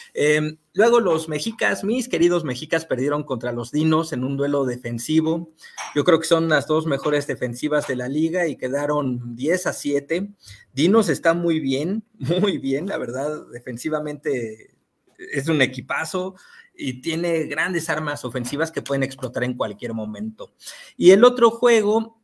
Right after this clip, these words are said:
eh, fue más complicado de lo que debió. Raptors, que es uno de los contendientes, se enfrentó a los nuevos reyes de Jalisco, y los reyes, la verdad, dieron mucha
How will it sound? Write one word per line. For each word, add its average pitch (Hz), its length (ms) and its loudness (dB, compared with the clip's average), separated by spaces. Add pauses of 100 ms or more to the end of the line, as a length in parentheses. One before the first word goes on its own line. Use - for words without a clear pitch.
eh, 139 240 -4
fue 175 120 0
más 196 200 0
complicado 165 580 -2
de 139 100 0
lo 123 240 -4
que 127 160 -6
debió. 160 400 2 (840)
Raptors, 151 640 -4
que 120 100 -8
es - 260 -16 (640)
uno 135 240 -4
de 123 80 -6
los 123 160 -6
contendientes, 180 800 -2
se 151 60 -4
enfrentó 120 360 -6
a 143 60 0
los 127 260 -4
nuevos 143 720 -6
reyes 147 600 -8
de 120 420 -8
Jalisco, 170 720 -4 (600)
y 143 100 2
los 170 180 8
reyes, 240 480 4
la 165 100 2
verdad, 180 400 0
dieron 180 360 0
mucha 202 500 -2